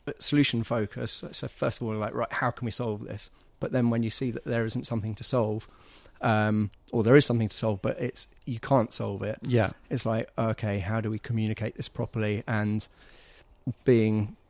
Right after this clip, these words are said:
Speaker 1: being at the brunt of, um, yeah, because it's personal, you know, I've got loads of customers who'll just feel it's totally fine to just message me,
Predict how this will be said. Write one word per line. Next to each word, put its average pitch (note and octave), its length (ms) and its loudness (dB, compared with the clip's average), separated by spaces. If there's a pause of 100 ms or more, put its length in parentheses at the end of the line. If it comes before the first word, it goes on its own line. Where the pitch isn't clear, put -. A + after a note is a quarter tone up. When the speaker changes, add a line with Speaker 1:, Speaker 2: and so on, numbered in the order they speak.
(440)
Speaker 1:
being C3 240 8
at B2+ 140 -2
the B2+ 80 0
brunt C3 420 6
of, A2 380 4 (560)
um, G#2 600 4 (460)
yeah, C#3+ 160 8
because C#3 280 4
it's - 100 2
personal, A#2+ 640 6
you B2+ 80 0
know, A2+ 180 2
I've C3 140 -6
got A#2 260 0 (460)
loads C#3 420 10
of A2 100 -2
customers A#2 580 2
who'll A#2 320 2
just - 480 0 (300)
feel B2+ 140 4
it's A2+ 140 -2
totally A#2+ 320 0
fine A#2 300 0
to A#2+ 120 -4
just A#2+ 220 -2 (180)
message B2+ 360 0
me, A#2+ 320 2